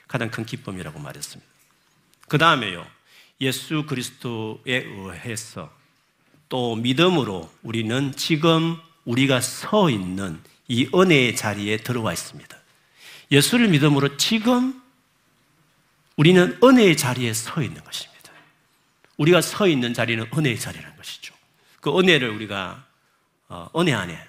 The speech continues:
앞을 봐도 뒤를 봐도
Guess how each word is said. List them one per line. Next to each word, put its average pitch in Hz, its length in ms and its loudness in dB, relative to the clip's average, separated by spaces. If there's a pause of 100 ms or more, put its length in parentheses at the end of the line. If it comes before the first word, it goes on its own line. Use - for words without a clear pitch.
(920)
앞을 170 300 0
봐도 120 920 -4
뒤를 127 300 -4
봐도 104 680 -6